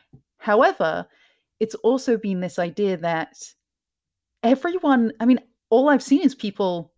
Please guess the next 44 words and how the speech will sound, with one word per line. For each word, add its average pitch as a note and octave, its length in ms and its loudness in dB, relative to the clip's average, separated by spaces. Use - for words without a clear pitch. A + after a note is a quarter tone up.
speaking A#3 500 -4
out D#4 160 -2
about - 380 -10
it. - 180 -16
I've A3+ 120 2
seen A3+ 240 2
so A#3 340 0
many G#3 260 0
people B3 280 -4
saying, F#3 320 -4
"This A#3+ 240 0
is A3+ 180 0
not G3 220 -2
who F#3+ 100 -8
we D#3+ 160 -6
are. F3+ 200 2
This G#3+ 240 2
is G#3+ 140 -4
not F3+ 240 -4
who F3+ 120 -8
we, E3 140 -12
like, F3 220 -6
what E3 140 -4
we - 60 -12
stand C4 360 2
for. A3 280 2
This A#3+ 300 -2
is, A3+ 340 0
we're B3+ 140 2
meant A3+ 280 -2
to C4+ 100 -4
be G#3 140 -4
this F#3+ 220 -4
light F#3 360 0
of F#3 140 -8
democracy G3+ 680 -4
around F3 320 -4
the D#3+ 80 -14
world. G#3+ 380 -2
We G#3+ 80 -4
can't G#3+ 440 -4
let G3+ 280 0
this - 180 -10
continue." F#3+ 640 -6